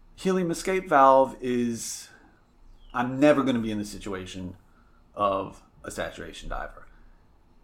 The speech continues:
It's not that important to me. I mean, it's, but it's just, it's just something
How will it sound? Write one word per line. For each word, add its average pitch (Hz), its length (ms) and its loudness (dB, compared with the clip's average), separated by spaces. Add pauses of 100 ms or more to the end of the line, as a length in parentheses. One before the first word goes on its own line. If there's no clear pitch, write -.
(760)
It's 123 160 -4
not 131 260 2
that 123 300 2
important 107 500 -4
to 107 80 -12
me. 95 140 -10
I 101 100 -8
mean, 113 180 -4
it's, 113 160 -6
but 117 220 -2
it's 120 120 -4
just, 131 320 -6
it's 127 120 -10
just - 240 -4
something 110 640 -6